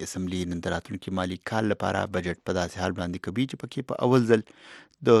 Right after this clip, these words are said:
صوبې سره یو ځای کړل شوو اوو قبایلي ضلعو لپاره بجټ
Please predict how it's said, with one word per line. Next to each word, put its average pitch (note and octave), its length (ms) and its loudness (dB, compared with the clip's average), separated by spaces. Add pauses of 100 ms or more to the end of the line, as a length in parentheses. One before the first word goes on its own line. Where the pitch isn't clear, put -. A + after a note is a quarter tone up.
(120)
صوبې C#3 240 8
سره F#2+ 260 0
یو F#2+ 80 0
ځای F#2 240 -6
کړل F#2+ 240 -4
شوو A#2+ 320 2
اوو C3+ 320 2
قبایلي F2+ 400 -2
ضلعو F2+ 260 -2
لپاره E2+ 300 -4 (300)
بجټ E2+ 200 -6